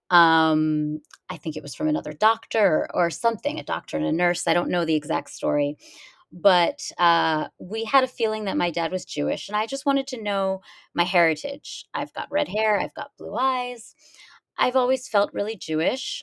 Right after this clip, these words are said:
um, had a daughter when I did this, she was about, you know, maybe two or three at the time. Um,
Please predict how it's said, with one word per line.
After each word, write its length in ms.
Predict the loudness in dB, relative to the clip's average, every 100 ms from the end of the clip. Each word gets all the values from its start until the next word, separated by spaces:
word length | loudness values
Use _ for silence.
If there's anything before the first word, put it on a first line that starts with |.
| -2
um, 560 | 2 2 2 0 -2 -6 _ _ -14 -2
had 120 | 0
a 60 | 2
daughter 640 | 4 4 6 4 4 0 -2
when 140 | -2
I 80 | -2
did 180 | -2 -6
this, 120 | -6
she 160 | -4
was 120 | -6 -2
about, 340 | 0 0 0
you 80 | 0
know, 240 | 0 0 -4 _ _ _ _ _ -20 -6
maybe 320 | -2 0 -2 _ _ -10
two 320 | -2 2 4
or 80 | 2
three 280 | 2 2
at 100 | 2
the 60 | -2
time. 480 | -6 -2 -2 -4 -10 -16 -20 -20 -18 -2
Um, 560 | 4 6 4 2 -4